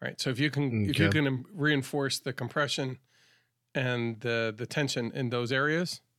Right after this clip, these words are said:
Speaker 1: and even maybe put an extra foam piece so it doesn't crush there, um,
Speaker 2: Right.
Speaker 1: you'll end up having a much stronger plane. And it's, you're not adding a ton of weight. Uh, so that's essentially what I did to the Prandtl D.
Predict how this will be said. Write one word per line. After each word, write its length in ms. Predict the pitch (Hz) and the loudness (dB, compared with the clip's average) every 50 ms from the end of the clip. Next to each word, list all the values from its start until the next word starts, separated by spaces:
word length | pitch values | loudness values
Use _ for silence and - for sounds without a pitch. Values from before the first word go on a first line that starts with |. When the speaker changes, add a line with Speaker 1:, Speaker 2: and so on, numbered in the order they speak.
| _ _ - - - _ - | _ _ -20 -20 -20 _ -2
Speaker 1:
and 160 | 135 131 135 | 0 2 2
even 240 | 139 135 131 139 135 | 2 2 2 2 2
maybe 220 | 135 135 131 135 131 | 2 2 2 2 0
put 220 | 131 - 147 127 | 0 -2 -2 0
an 120 | 127 123 127 | 0 0 0
extra 520 | 131 - - - 135 123 123 120 117 113 | 0 -2 -4 -2 -2 0 0 0 -2 -4
foam 440 | - - - 147 139 139 143 143 135 | -6 -6 -2 0 0 2 2 0 0
piece 240 | - 170 165 147 - | 0 0 0 0 0
so 100 | - 127 | -2 -2
it 60 | 110 | -4
doesn't 220 | - 117 110 110 - | -4 -6 -8 -8 -6
crush 280 | - 135 139 - - - | -4 -4 -4 -4 -4 -4
there, 260 | 165 160 185 185 - _ _ _ _ _ _ _ _ _ _ _ _ _ _ _ - | -2 -2 -2 -2 -6 _ _ _ _ _ _ _ _ _ _ _ _ _ _ _ -2
um, 160 | 135 123 120 117 | 0 2 2 2
Speaker 2:
Right. 120 | 90 87 - 262 302 | 2 0 -4 -4 -2
Speaker 1:
you'll 300 | 160 135 135 127 - 127 | 0 2 2 2 0 0
end 120 | 127 120 120 | 0 0 0
up 120 | 117 - | -2 -2
having 260 | - 120 113 117 113 | -2 -2 -2 0 -2
a 80 | 113 110 | -2 -2
much 240 | 110 113 110 - - | -2 -4 -2 -2 -2
stronger 280 | - 120 107 107 98 | -2 -2 -2 -4 -4
plane. 280 | 98 - 110 107 110 107 - _ _ _ _ _ | -6 -6 -6 -6 -6 -6 -10 _ _ _ _ _
And 240 | - 135 127 117 120 - | -2 0 0 0 0 0
it's, 240 | - 139 - - 165 156 - | -2 -2 -2 -2 -4 -2 0
you're 120 | 165 156 147 | 2 2 2
not 120 | 139 127 | 2 2
adding 260 | 143 135 127 123 117 | 2 2 2 2 0
a 60 | 117 | -2
ton 160 | 110 - 123 113 | -2 -4 -4 -4
of 60 | 101 | -2
weight. 260 | 107 107 - - - _ _ _ _ _ _ _ _ _ _ _ _ _ _ _ - | -4 -6 -6 -8 -14 _ _ _ _ _ _ _ _ _ _ _ _ _ _ _ -6
Uh, 200 | 120 110 107 104 101 | -6 -4 -4 -4 -2
so 200 | - - 185 170 151 | 2 4 4 6 6
that's 200 | 180 175 - - | 4 4 4 2
essentially 380 | 139 - 170 151 - 160 139 | 2 2 2 2 2 2 2
what 120 | 135 131 131 | 2 2 2
I 60 | 127 | 0
did 300 | 110 131 131 131 123 - | 2 2 2 0 0 0
to 80 | - 135 | -2 -2
the 80 | 123 | -2
Prandtl 320 | 117 - 127 120 110 113 110 | -2 -2 -2 -2 -2 -2 0
D. 300 | - 175 175 180 156 | 2 4 4 4 2